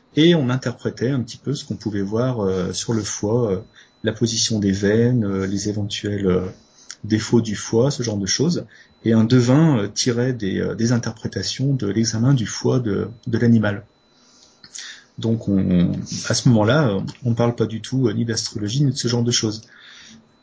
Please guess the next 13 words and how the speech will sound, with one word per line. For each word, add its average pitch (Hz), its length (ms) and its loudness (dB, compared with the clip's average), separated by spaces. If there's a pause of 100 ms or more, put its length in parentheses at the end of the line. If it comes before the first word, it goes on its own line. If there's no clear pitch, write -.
(280)
Et, 110 280 6
euh, 95 360 4 (300)
la 120 100 2
question, 180 360 4
c'est - 340 -2
comment 165 220 2
est-ce 165 100 2
qu'on 117 280 0
en 117 140 4
est 117 80 4
venu 147 220 2
à 117 60 0
se, 101 680 -4